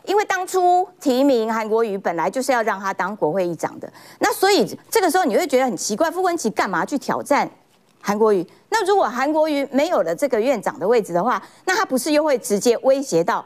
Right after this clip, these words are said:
朱立伦的党主席的位置吗？哦，原来傅崐萁这只是一个工具，工具人的作用。我也呛瞎，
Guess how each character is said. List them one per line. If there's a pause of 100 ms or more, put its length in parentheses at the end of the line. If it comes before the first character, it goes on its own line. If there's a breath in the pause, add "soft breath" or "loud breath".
(140)
朱
立
伦
的
党
主
席
的
位
置
吗？ (320 loud breath)
哦，
原
来 (280 soft breath)
傅
崐
萁
这
只
是
一
个
工
具， (300)
工
具
人
的
作
用。 (380 soft breath)
我
也
呛
瞎，